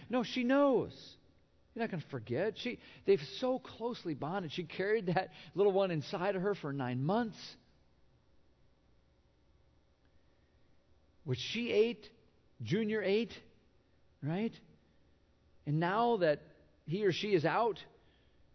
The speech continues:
still latched on to her half the time, it seems like, clutching at her hair, cooing at her voice, putting her little fingers around her fingers, smelling her breath and listening to her coos and her tones. And there's, there's nothing more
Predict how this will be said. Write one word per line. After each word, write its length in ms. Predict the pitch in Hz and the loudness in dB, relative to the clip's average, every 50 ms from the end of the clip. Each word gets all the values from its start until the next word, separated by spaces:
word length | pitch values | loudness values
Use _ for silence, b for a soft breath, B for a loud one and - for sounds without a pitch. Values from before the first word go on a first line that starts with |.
| - _ - - - | -20 _ -20 -20 -20
still 420 | - - - - - 226 240 214 | -16 -14 -6 2 4 6 6 6
latched 380 | 175 180 185 190 180 - - 190 | 4 2 2 0 -2 -2 -2 -2
on 240 | 185 196 214 214 196 | -2 0 0 2 2
to 100 | 190 190 | 4 4
her 120 | 214 208 | 4 2
half 260 | 180 175 196 208 - | 2 0 -2 -2 -4
the 80 | - 156 | -6 -8
time, 320 | - 180 190 202 208 196 | -6 -4 -4 -4 -4 -4
it 80 | 185 - - | -6 -8 -8
seems 280 | - 196 208 202 180 156 | -8 -6 -6 -6 -6 -4
like, 240 | 170 175 196 208 202 - | -2 -2 -2 -2 -4 -4
clutching 420 | - 196 202 - - 226 208 190 | -2 -2 -2 -2 -2 -6 -6 -4
at 100 | 185 180 | -4 -2
her 120 | 165 156 | -2 -2
hair, 320 | 131 120 185 190 208 214 196 | -2 -2 -2 -2 -2 -2 -2
cooing 480 | - - 202 214 220 226 220 208 190 | -2 -2 -2 -2 -2 -2 -4 -4 -6
at 160 | - 180 185 190 | -4 -4 -4 -4
her 180 | 160 175 170 | -4 -4 -6
voice, 500 | 147 131 143 175 196 208 208 214 208 - - B B B B B | -4 -4 -2 0 0 2 0 0 -2 -4 -16 B B B B B
putting 240 | - 214 185 202 190 | -2 -2 -2 -2 -4
her 100 | 190 175 B B B B | -6 -8 B B B B
little 200 | 160 202 220 202 - - - | 0 2 2 2 0 -2 -2
fingers 340 | 208 208 208 208 220 202 165 | -2 0 0 0 -2 -2 -2
around 280 | 180 180 185 185 170 | -2 -2 -2 -2 -2
her 180 | 151 175 208 208 | 0 0 0 0
fingers, 480 | - - - 208 208 202 226 226 - - B B B B B - | 0 0 -2 -2 0 2 0 0 0 -2 B B B B B -2
smelling 340 | 170 170 185 208 220 214 185 | 0 0 2 2 2 0 0
her 140 | 185 196 | 0 0
breath 460 | 170 135 127 143 170 196 214 220 214 - | 0 -2 -2 0 2 2 2 2 0 0
and 200 | 185 165 156 151 B B B B | -4 -4 -4 -4 B B B B
listening 540 | 143 156 202 220 - - 202 214 214 208 - | 2 4 4 4 4 0 -4 -2 -2 -4 -2
to 320 | - 196 175 170 165 160 - - - - | 0 2 2 4 2 0 -2 -10 -10 -4
her 120 | - 156 139 | -2 -2 -2
coos 560 | - - - 190 208 214 214 214 208 170 180 | -2 -4 -2 0 0 0 0 0 -2 -2 -4
and 260 | - 151 160 160 147 | -6 -6 -4 -4 -4
her 180 | 139 151 156 - - - - - | -2 -4 -4 -4 -6 -10 -10 -6
tones. 720 | 180 180 185 190 202 202 202 202 202 202 202 190 - - | -4 -2 -2 -2 -2 -2 -2 -4 -4 -6 -8 -8 -8 -8
And 120 | 143 147 | -6 -6
there's, 140 | 156 151 151 196 - B B B B B | -6 -8 -10 -14 -16 B B B B B
there's 160 | 160 165 135 | -4 -2 -2
nothing 520 | 156 180 214 269 240 - - 220 196 175 156 | -2 -2 -2 -2 -4 -4 -6 -6 -4 -4 -4
more 160 | 143 131 | -4 -4